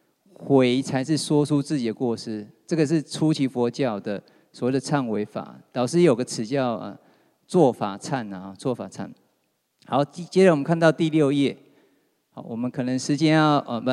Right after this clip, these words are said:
应该说我的速度要快一点，哦。第六页这边的第二个小主题就是持戒跟慈悲。好，那这边所提到的，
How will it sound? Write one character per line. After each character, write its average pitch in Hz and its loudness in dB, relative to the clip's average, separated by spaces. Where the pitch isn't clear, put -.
应 143 -6
该 156 0
说 160 2
我 131 2
的 113 -4
速 156 2
度 143 2
要 143 4
快 143 2
一 135 -2
点， - -12
哦。 - -18
第 233 0
六 233 10
页 226 10
这 202 4
边 202 4
的 190 8
第 214 6
二 190 8
个 165 4
小 156 2
主 139 0
题 120 -6
就 147 0
是 156 2
持 139 -4
戒 147 2
跟 139 2
慈 120 -6
悲。 117 -2
好， - -16
那 202 4
这 214 4
边 208 4
所 151 4
提 143 -2
到 147 6
的， 120 -2